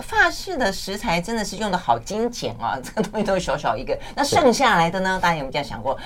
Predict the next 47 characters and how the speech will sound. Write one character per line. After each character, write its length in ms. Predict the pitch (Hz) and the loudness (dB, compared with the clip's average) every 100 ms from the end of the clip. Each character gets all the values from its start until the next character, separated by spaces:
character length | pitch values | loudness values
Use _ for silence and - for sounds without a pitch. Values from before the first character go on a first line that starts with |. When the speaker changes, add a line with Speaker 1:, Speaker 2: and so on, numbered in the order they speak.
| - | -2
Speaker 1:
剩 280 | - 262 226 | 2 4 4
下 240 | 233 185 | 2 4
来 140 | 139 | 4
的 100 | 139 | 2
呢？ 140 | 139 135 | -2 -4
啊， 140 | - | -2
那 120 | 120 | -4
所 120 | 131 143 | -4 -6
以 40 | |
剩 160 | 165 151 | -6 -6
下 80 | |
来 60 | 123 | -4
的 60 | 117 | -4
不 100 | 120 | 2
要 140 | 139 | 2
浪 180 | 139 113 | 2 0
费。 220 | 120 117 - - | -4 -6 -8 -10
所 100 | - | -2
以 40 | 214 | 0
你 60 | |
们 80 | 160 | 2
在 100 | 202 | 2
中 280 | 196 233 233 | 2 0 2
午 100 | 127 | 0
的 100 | 123 | -2
时 140 | 117 | -4
候 180 | 123 143 | -4 -4
有 120 | 113 | -4
推 200 | - 160 | -4 -4
出 200 | 151 156 | -4 -6
专 280 | 147 190 196 | -4 0 2
门 280 | 180 117 123 | 2 -2 -2
是 180 | - 156 | -4 -4
把 220 | - 98 | -2 -2
一 100 | 151 | -4
些 400 | - 160 156 151 - - - - | -4 2 2 2 -2 -18 -18 -14
食 340 | - - 170 | -6 -2 -2
材 300 | 180 - 120 | -2 2 2
做 200 | 135 170 | 2 -2
一 20 | 151 | -2
个 100 | 143 | -2
充 280 | - 240 | 2 4
分 160 | 254 202 | 6 6
的 80 | 143 | 4
运 240 | 156 135 | 0 -2
用 180 | 127 110 | -2 -4
的， 200 | 104 104 | -6 -12